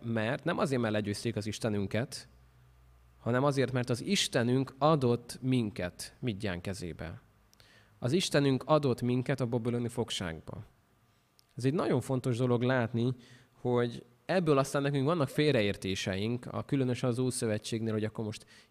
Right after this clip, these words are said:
Istentől volt ez, vagy az ördögtől, vagy hogy most hogyan kell ezt érteni, akár Dávidnál, meg a népszámlálásnál sok, sok félreértés lehet ebből,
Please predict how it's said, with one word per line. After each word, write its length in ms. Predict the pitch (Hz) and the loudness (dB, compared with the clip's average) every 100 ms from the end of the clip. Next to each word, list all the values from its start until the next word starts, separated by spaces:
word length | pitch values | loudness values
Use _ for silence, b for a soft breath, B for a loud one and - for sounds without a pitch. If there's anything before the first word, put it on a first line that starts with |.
| - | -6
Istentől 720 | 170 - - 202 190 196 185 | -4 -4 -2 -2 0 -2 0
volt 300 | 180 147 - | 0 -2 -2
ez, 180 | 95 - | -8 -8
vagy 120 | 92 | -6
az 100 | 107 | -4
ördögtől, 580 | 147 185 175 156 - 90 | -4 -4 -4 -6 -6 -6
vagy 180 | 95 | -6
hogy 140 | - 160 | -4 -2
most 200 | 131 - | -2 0
hogyan 260 | 170 160 | 0 0
kell 140 | 123 110 | 0 -2
ezt 140 | 107 | -4
érteni, 300 | 123 131 127 | -4 -2 -2
akár 240 | 123 104 110 | -2 -2 -2
Dávidnál, 540 | 147 147 123 113 113 | 0 0 0 -2 -2
meg 120 | 101 | -2
a 40 | 101 | 0
népszámlálásnál 880 | 143 156 - 135 131 123 123 127 | 0 0 -2 -2 0 0 -2 -4
sok, 240 | 123 156 147 | -4 -2 -4
sok 240 | - 156 | -4 -4
félreértés 600 | - 127 120 113 - 113 | -2 -2 -2 -4 -6 -8
lehet 260 | 131 117 110 | -4 -4 -4
ebből, 360 | 113 123 156 | -6 -6 -8